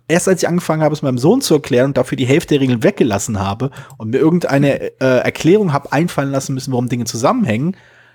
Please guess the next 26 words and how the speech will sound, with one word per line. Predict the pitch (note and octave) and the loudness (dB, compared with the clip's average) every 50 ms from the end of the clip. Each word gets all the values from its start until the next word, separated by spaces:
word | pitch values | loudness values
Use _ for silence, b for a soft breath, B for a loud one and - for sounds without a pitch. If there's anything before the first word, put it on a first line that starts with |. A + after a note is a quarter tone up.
| b b b b b | b b b b b
hat's | - - E3+ - F3+ | -4 -4 -2 0 0
auf | D3+ | 2
einmal | D#3 D#3+ D3 | 2 2 2
funktioniert. | - D#3 D3 - - E3+ F#3 F3 A2 - - - | 2 0 0 2 2 2 2 2 2 0 -2 -2
Und | G#2+ | -2
hab | B2 C3+ D#3 | -2 0 2
ich | D#3+ | 0
erst | D3+ - - | 0 0 -2
gesehen, | C#3+ C3 C#3+ D3+ | -2 0 2 2
wie | C3+ C#3+ - - | 2 2 2 2
einf-, | B2 C#3+ F3 F#3 - - - - - | 2 2 2 0 -2 -6 -14 -16 -10
wie | - - C#3 | -6 -4 -4
verhältnismäßig | - - C#3 A2+ A2 C#3+ E3+ F#3+ - F3+ E3 - - D3+ C#3+ - C#3+ - - | -2 0 -2 -2 0 2 0 0 0 -2 -4 -2 -2 -2 -2 -2 -4 -8 -4
einfach | C3 C#3+ E3 D#3+ - C#3+ - | -2 -2 -2 -2 -2 -6 -6
dieses | - C3+ - B2+ - | -6 -6 -4 -2 -2
Spiel | - - - G3+ G#3 - | -2 -2 -2 -2 -2 -2
eigentlich | G#2+ G2+ F#2+ F#2+ F#2 G2+ G#2+ G#2+ - | -2 -4 -6 -8 -10 -10 -12 -10 -8
ist. | - C3 - - - B B B B B B B B B B B _ - | -6 -6 -6 -6 -8 B B B B B B B B B B B _ -2
Aber | B2 B2 B2 B2+ A#2 A2 | -2 0 2 2 0 0
die | G2+ G#2+ A2 G#2+ G#2 G#2+ A2+ B2+ - _ _ _ _ | 0 -2 -2 0 0 0 0 -2 -2 _ _ _ _
Anleitung | A2 G#2+ B2 D3+ E3 D#3 D3 D3 D3+ C#3 - C#3+ C3 B2 A#2+ A#2 A2 G#2+ G#2+ - - - _ | -2 0 0 2 2 2 2 2 2 0 2 2 2 4 4 2 0 0 -2 -4 -8 -14 _
suggeriert | - - C3 C3 A#2+ A2 B2 A#2 G#2+ A#2 A#2+ - | -10 -4 0 0 2 2 2 0 2 0 0 0
dir | A#2 G2 | 0 -2
was | F2+ - | -2 -4
völlig | - - - - C#3+ C3 A2+ G2+ F#2 E2 | -6 -6 -2 0 2 2 2 0 -2 -4
anderes. | F#2+ G2 G#2 - - - - - - | -6 -6 -8 -10 -14 -18 -20 -20 -20